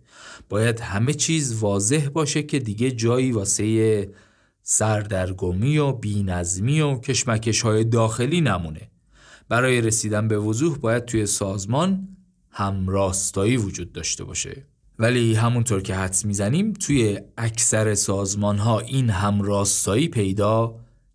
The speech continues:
نمیشه. اتفاقاً خودشون هم می‌دونن مشکل چیه. مشکل اینجاست که رهبرای این سازمان‌ها که از همراستا نبودن کارمنداشون گله دارن،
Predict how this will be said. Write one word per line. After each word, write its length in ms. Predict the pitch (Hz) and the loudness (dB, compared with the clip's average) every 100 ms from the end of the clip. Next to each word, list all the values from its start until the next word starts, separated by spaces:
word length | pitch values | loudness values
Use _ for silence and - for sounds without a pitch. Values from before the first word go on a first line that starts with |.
| - | -2
نمیشه. 580 | 117 104 - - - - - - - - | 0 2 0 -4 -10 -16 -20 -20 -20 -8
اتفاقاً 540 | - - 139 147 180 | -2 0 0 2 2
خودشون 560 | 180 165 156 165 - 160 | 0 0 0 0 0 0
هم 220 | 143 147 | 2 2
می‌دونن 600 | 143 127 107 101 90 85 | 2 0 -2 -2 -4 -4
مشکل 400 | 82 80 - 87 | -8 -8 -6 -6
چیه. 460 | 85 - 90 80 - - _ - - _ _ - | -4 -4 -2 -4 -6 -20 _ -20 -20 _ _ -4
مشکل 600 | 151 - 190 156 107 98 - _ _ | 0 2 2 4 2 -2 -12 _ _
اینجاست 580 | - 135 127 151 139 - | -4 -2 0 0 0 -2
که 120 | 98 | -4
رهبرای 800 | 92 104 107 107 110 110 135 160 | -2 0 0 0 0 2 2 2
این 140 | 151 147 | 2 0
سازمان‌ها 720 | - 110 101 104 98 113 123 | 2 0 0 -2 0 0 0
که 540 | 117 98 92 - - - | 0 0 0 -2 -6 -12
از 300 | - 95 - | -6 -4 -2
همراستا 880 | 90 98 92 92 98 92 - - 98 | -2 -2 0 2 0 0 -2 -2 -2
نبودن 760 | 98 92 95 95 104 123 127 | 0 -2 -2 -4 0 2 2
کارمنداشون 960 | 92 - 92 92 92 90 92 90 - 95 | -2 -4 -2 0 -2 -2 -2 -4 -4 -2
گله 400 | 95 98 98 98 | 0 0 0 0
دارن، 720 | 98 95 98 131 117 87 85 | 2 2 2 2 2 -2 -6